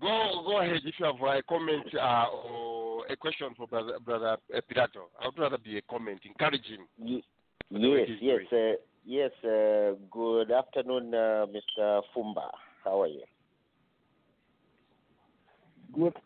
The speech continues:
Speaker 3: good afternoon, boss.
Speaker 2: Yes. Uh, no, uh, let me, let me just say, uh, you're doing, uh, a great job, and, uh, yes, uh, I think we, the men,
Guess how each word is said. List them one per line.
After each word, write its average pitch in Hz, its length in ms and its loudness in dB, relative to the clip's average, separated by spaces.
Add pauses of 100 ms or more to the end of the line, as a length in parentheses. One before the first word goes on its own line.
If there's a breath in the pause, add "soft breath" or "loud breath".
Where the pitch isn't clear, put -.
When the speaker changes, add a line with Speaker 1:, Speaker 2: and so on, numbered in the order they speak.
Speaker 3:
good 147 120 2
afternoon, 165 500 -4
boss. 131 160 -4 (880)
Speaker 2:
Yes. 104 200 2 (460 loud breath)
Uh, 151 160 4
no, 180 180 4
uh, 135 420 4
let 147 140 2
me, 180 180 -6
let 147 120 0
me 180 120 -6
just 156 220 0
say, 127 260 2
uh, 107 200 6
you're 113 180 0
doing, 139 380 -2
uh, 110 340 4
a 107 100 -2
great 123 240 2
job, 110 320 2
and, 95 240 2
uh, 95 120 4
yes, 113 280 0 (140)
uh, 98 340 4
I 90 200 0
think 117 200 -8
we, 110 640 -4
the 95 100 0
men, 101 380 2